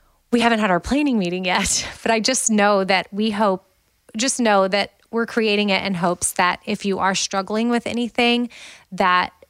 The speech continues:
it's a series you can listen to, and for one, not feel alone, and for two,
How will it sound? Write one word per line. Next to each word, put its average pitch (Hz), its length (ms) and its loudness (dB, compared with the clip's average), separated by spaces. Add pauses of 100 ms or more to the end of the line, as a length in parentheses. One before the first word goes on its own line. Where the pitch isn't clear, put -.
(220)
it's 202 200 -2
a 214 60 -8
series 196 460 -2
you 185 40 -8
can 175 140 -8
listen 180 260 -6
to, 202 300 -2
and 190 220 -10
for 190 120 -4
one, 185 280 0
not 175 200 -4
feel 180 260 -6
alone, 180 400 -4
and 180 180 -8
for 202 100 -10
two, 190 520 -2